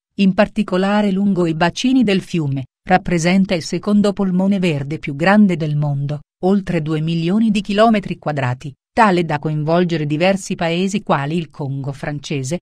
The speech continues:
la Repubblica Democratica del Congo, la Repubblica Centrafricana, il Gabon, il Camerun,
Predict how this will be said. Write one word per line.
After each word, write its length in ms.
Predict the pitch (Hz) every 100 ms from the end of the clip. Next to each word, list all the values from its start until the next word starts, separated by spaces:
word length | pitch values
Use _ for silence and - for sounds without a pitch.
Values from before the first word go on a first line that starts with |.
| _ -
la 160 | 196 196
Repubblica 640 | 185 240 240 196 190 175
Democratica 760 | 165 180 180 214 233 196 175 151
del 200 | 135 127
Congo, 480 | 156 139 139 180 196 _ -
la 160 | 185 180
Repubblica 640 | 160 220 214 226 214 180
Centrafricana, 1000 | - 170 156 147 143 165 175 151 147 170 - _
il 180 | 202 185
Gabon, 480 | 156 127 127 135 131 - _
il 180 | 214 208
Camerun, 580 | - 165 170 180 165